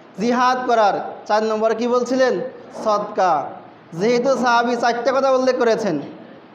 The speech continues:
ওই দরিদ্র সাহাবীর কথা উল্লেখ করেছেন চারটা, বলছে ইয়াহুজ্জুনা বিহা, ওয়া ইয়াতামিরুনা, ওয়া ইউজাহিদুনা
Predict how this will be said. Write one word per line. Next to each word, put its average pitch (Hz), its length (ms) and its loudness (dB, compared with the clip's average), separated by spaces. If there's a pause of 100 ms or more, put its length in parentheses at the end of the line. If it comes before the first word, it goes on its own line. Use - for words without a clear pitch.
(120)
ওই 196 60 -4
দরিদ্র 214 340 0
সাহাবীর 233 320 2
কথা 247 180 2
উল্লেখ 262 160 0
করেছেন 262 460 2
চারটা, 240 500 0 (440)
বলছে 233 280 2 (320)
ইয়াহুজ্জুনা 269 760 4
বিহা, 214 400 0 (220)
ওয়া 233 100 2
ইয়াতামিরুনা, 262 880 2 (340)
ওয়া 233 100 4
ইউজাহিদুনা 269 880 2